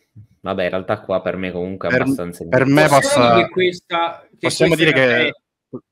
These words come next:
Speaker 3: vabbè, non
Speaker 2: possiamo
Speaker 3: diciamo
Speaker 2: dire
Speaker 3: niente,
Speaker 2: che
Speaker 3: però è, è, è da
Speaker 2: io
Speaker 3: poco.
Speaker 2: dico che,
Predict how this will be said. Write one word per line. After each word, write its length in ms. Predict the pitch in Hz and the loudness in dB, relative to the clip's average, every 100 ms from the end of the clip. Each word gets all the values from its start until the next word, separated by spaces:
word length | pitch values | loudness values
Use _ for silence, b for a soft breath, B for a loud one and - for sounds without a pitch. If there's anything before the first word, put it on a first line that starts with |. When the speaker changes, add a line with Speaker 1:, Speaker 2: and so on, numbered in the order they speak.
| _ | _
Speaker 3:
vabbè, 260 | 165 165 160 | -8 -4 -4
non 100 | 165 | -4
Speaker 2:
possiamo 320 | 185 139 190 | -4 -2 0
Speaker 3:
diciamo 20 | |
Speaker 2:
dire 80 | 135 | 0
Speaker 3:
niente, 260 | 123 120 117 | 0 0 0
Speaker 2:
che 60 | |
Speaker 3:
però 260 | 113 110 135 | -4 -6 -8
è, 180 | 131 135 | -8 -10
è, 320 | 143 135 _ | -12 -16 _
è 100 | - | -14
da 80 | 151 | -10
Speaker 2:
io 40 | 156 | -4
Speaker 3:
poco. 200 | 190 156 | -2 -2
Speaker 2:
dico 220 | 147 131 | -2 -2
che, 360 | 120 123 117 | -2 -4 -4